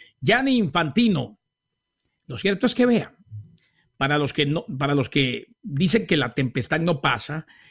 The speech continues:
y que hay manchas imborrables de las cuales no se puede recuperar, eh, hombre, aquí estamos, hablando de las sedes del Mundial del dos mil veintiséis.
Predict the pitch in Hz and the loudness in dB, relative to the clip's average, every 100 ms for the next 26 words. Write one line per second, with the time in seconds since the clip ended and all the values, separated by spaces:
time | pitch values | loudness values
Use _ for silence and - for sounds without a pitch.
0 | - - _ - 285 160 135 147 156 185 | -20 -20 _ -12 -4 -4 0 0 2 0
1 | 160 123 123 _ 127 135 135 156 170 139 | -4 -8 -18 _ _ _ -2 0 0 0
2 | 185 - 165 135 135 131 147 180 175 170 | -2 0 0 2 0 0 2 2 2 0
3 | 151 135 123 - 156 170 165 160 180 165 | 0 0 -4 -2 0 2 2 2 2 2
4 | 147 117 120 131 170 113 - _ _ _ | 0 -4 -6 -2 -2 -4 -12 _ _ _
5 | _ _ _ 127 117 - _ _ _ - | _ _ _ -4 -4 -10 _ _ _ -8
6 | 135 180 117 98 147 135 139 101 139 - | -2 0 -2 0 0 2 -2 -2 -12 -12
7 | - _ _ _ _ _ _ - 143 156 | -20 _ _ _ _ _ _ -2 0 2
8 | 196 185 139 120 170 165 131 123 147 160 | 4 2 2 2 2 2 0 2 0 2
9 | 165 127 143 147 147 151 - 117 113 - | 0 0 0 0 -2 -4 -4 -6 -8 -12